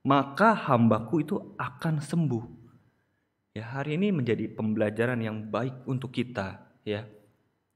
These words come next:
Bahwa hari ini siapa kita? Apakah kita layak hari ini meninggikan diri kita di hadapan Tuhan? Ketika kita, ketika kita ingat, ya, ada sebuah, eh, peristiwa murid-murid Tuhan bertengkar, ya.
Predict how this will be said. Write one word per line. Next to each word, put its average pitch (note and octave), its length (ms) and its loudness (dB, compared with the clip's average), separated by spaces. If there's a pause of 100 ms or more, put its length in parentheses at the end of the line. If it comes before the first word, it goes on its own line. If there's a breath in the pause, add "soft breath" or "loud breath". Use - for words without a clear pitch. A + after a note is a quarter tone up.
(480 soft breath)
Bahwa C3+ 240 4
hari B2+ 240 2
ini E3+ 240 -4
siapa D3+ 400 -4
kita? G#2 400 -10 (1120)
Apakah F3 400 -8
kita C3+ 240 -2
layak A#2+ 400 0
hari A2 160 -2
ini B2 160 -2
meninggikan A2 800 0
diri G#2+ 240 -4
kita A2 240 -6
di G#2 160 -2
hadapan F#2+ 320 -8
Tuhan? F#2+ 240 -8 (1300)
Ketika E3+ 320 -2
kita, E3 160 0 (160)
ketika F3+ 320 2
kita D#3 320 2
ingat, C3 400 2
ya, G#2+ 240 -2
ada G#2+ 240 -2
sebuah, A2 440 2 (200)
eh, G2+ 320 -2
peristiwa - 880 -2 (800)
murid-murid A#2+ 560 2
Tuhan A#2 240 -4
bertengkar, G2+ 800 -4
ya. - 160 -12